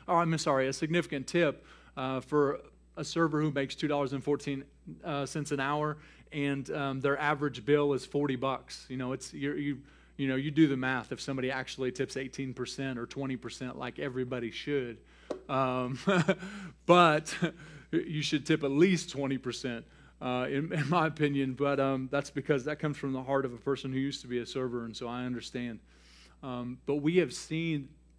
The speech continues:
that kind of tip, which in the grand scheme of things, a hundred or two hundred bucks, to me now isn't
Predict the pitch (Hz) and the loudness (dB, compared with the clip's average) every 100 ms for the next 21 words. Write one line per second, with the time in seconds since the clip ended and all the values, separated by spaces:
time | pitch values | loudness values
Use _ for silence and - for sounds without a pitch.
0 | 156 120 120 160 180 180 - _ - 170 | -20 -8 -2 0 0 -4 -10 _ -10 -6
1 | 160 147 - 147 147 - 160 135 151 170 | -4 -2 0 0 0 -4 -2 -2 -2 -4
2 | 165 170 160 151 147 131 127 127 131 147 | -4 -4 -2 -2 -2 -2 -2 -4 -4 -2
3 | 143 - 147 131 123 131 123 - - - | -4 -4 -4 -2 -2 -2 -4 -12 -20 -20
4 | - - _ - _ _ - 147 175 151 | -20 -20 _ -20 _ _ -6 0 0 2
5 | 139 151 139 143 143 | 0 0 -2 -2 -4